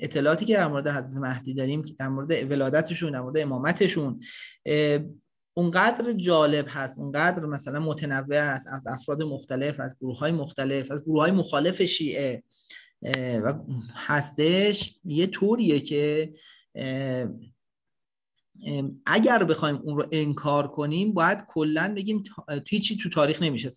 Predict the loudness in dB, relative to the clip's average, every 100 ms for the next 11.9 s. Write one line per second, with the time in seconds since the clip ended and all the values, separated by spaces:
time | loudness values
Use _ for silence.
0 | -16 -20 -4 -4 -4 -6 -8 -8 -10 -14
1 | _ _ _ _ 4 6 6 6 6 4
2 | 2 0 -2 -6 -6 -4 -6 -6 -4 -2
3 | -2 -2 -4 -6 -6 -6 -6 -10 -12 -14
4 | -6 0 2 2 2 4 4 4 2 -4
5 | -8 -8 -10 -18 -20 -20 _ -2 0 0
6 | -2 -2 -2 0 0 0 -2 -4 -6 -2
7 | 0 2 0 2 4 4 0 -6 -4 0
8 | 0 -2 -2 0 0 0 -4 -4 -4 -6
9 | -12 -20 -20 -20 _ -2 0 0 0 -2
10 | 0 2 2 0 0 2 4 2 2 0
11 | -2 -2 -2 -4 -4 0 2 4